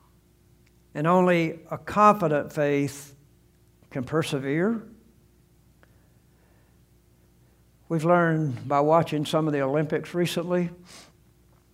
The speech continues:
that a good start is great, but a good finish is what really counts. Again, I don't know where you are in life,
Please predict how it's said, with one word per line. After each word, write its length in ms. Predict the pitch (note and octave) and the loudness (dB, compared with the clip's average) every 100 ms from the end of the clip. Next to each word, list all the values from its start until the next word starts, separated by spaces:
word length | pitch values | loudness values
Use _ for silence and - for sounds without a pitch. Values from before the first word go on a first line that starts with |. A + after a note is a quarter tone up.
| _ _ _ _ _ | _ _ _ _ _
that 140 | D#3+ D3 | -6 -2
a 40 | |
good 200 | D3+ G3+ | 2 2
start 460 | - G3 F#3+ F#3+ F3 | 2 4 8 8 6
is 140 | C3+ | 0
great, 460 | D3+ D3 E3+ F3 - - _ _ _ _ _ _ _ _ _ _ _ _ _ _ _ _ _ _ _ _ _ _ _ | -2 0 0 -4 -10 -20 _ _ _ _ _ _ _ _ _ _ _ _ _ _ _ _ _ _ _ _ _ _ _
but 120 | D3+ | -4
a 60 | D#3 | 2
good 220 | E3+ E3+ | 2 2
finish 480 | - F#3 F#3+ B2+ - | 2 4 4 2 -2
is 120 | C#3 | -4
what 220 | D3+ C#3+ | -4 -4
really 220 | C3 B2+ B2 | -4 -8 -6
counts. 500 | C#3 A2 G#2+ - - - - _ _ _ _ _ _ _ _ _ _ _ _ _ _ _ _ _ _ _ _ - | -6 -6 -8 -16 -18 -18 -20 _ _ _ _ _ _ _ _ _ _ _ _ _ _ _ _ _ _ _ _ -10
Again, 280 | D3+ E3 | 0 2
I 140 | C#3+ E3+ | 4 4
don't 140 | F#3 | 4
know 100 | F3 | 2
where 160 | E3 E3+ | 0 0
you 220 | E3 D#3 | 2 2
are 200 | D3 D3 | 4 2
in 120 | D3 | 0
life, 640 | C3 G#2+ B2 - - - | -2 -4 -8 -12 -16 -18